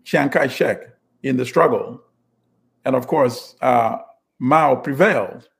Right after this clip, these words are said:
So he turned his attention to Africa, where he was continuing the same crusade, this time on the, on behalf of British, uh, imperialism.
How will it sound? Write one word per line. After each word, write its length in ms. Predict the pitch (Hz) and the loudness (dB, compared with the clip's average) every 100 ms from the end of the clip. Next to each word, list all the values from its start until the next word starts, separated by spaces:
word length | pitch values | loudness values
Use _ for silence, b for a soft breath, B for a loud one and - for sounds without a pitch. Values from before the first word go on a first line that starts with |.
| _ _ _ _ _ _ | _ _ _ _ _ _
So 220 | - 147 139 | -8 -2 0
he 160 | 143 | 0
turned 280 | 135 190 180 | 2 0 2
his 120 | 165 | 2
attention 760 | 131 - 147 - 85 - - _ _ _ _ _ _ _ - | 0 0 0 0 -4 -4 -8 _ _ _ _ _ _ _ -12
to 120 | - | -2
Africa, 540 | 151 151 123 110 110 - | 0 0 -2 -4 -6 -4
where 180 | 143 151 | 2 4
he 80 | 139 | 4
was 220 | 127 123 _ _ | 0 -4 _ _
continuing 520 | - 123 156 147 139 123 | -4 0 0 0 -2 -2
the 180 | 117 | -4
same 340 | 110 - 175 - | -2 0 0 -2
crusade, 540 | 139 - 135 107 - - _ _ _ _ _ - | -6 0 0 0 -4 -16 _ _ _ _ _ -2
this 180 | 143 | -2
time 480 | - 151 143 131 123 - | 2 2 2 2 -2 -4
on 120 | 127 | -2
the, 220 | 123 123 - 123 | 0 -2 -6 -4
on 140 | 127 | -2
behalf 380 | 120 135 131 - | 2 4 2 2
of 180 | 113 - | -4 0
British, 360 | 123 123 123 - _ - | 0 0 -4 -16 _ -10
uh, 160 | 113 - | -6 -4
imperialism. 800 | 120 123 160 131 110 - - | -4 2 4 4 0 -6 -12